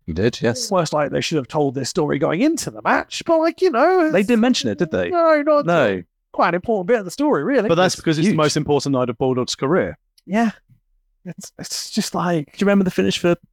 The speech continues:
Speaker 1: Michael's Bulldog for
Speaker 2: Oh.
Speaker 1: the I C, uh, I C strap?
Speaker 2: Moonsault off the top roll-up?
Speaker 1: Um, it was, I think they went for a top rope back suplex. So Bulldog delivering to Shawn,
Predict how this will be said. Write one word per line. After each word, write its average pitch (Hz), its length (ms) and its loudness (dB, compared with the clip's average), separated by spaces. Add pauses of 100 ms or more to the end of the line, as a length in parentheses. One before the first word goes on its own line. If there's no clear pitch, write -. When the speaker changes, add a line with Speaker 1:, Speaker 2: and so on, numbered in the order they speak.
(100)
Speaker 1:
Michael's 135 680 -2 (360)
Bulldog 120 420 2 (280)
for 110 380 0
Speaker 2:
Oh. - 20 0
Speaker 1:
the 104 440 2 (160)
I 107 120 2
C, 107 180 0 (220)
uh, 98 320 0
I 104 80 -2
C 110 140 -6
strap? - 260 -4 (520)
Speaker 2:
Moonsault 170 400 -20
off 165 140 -20
the 170 60 -20
top 175 320 -20 (100)
roll-up? 214 320 -20 (760)
Speaker 1:
Um, 107 360 4
it 104 160 2
was, 101 680 2
I 95 100 -8
think 120 300 -2
they 117 100 0
went 113 180 0
for 110 100 -4
a 95 40 -2
top - 260 -4
rope 98 240 0 (1120)
back - 180 -2
suplex. - 720 -2 (540)
So 92 280 0 (140)
Bulldog 85 400 0
delivering 85 400 0
to - 100 -10
Shawn, 87 380 -2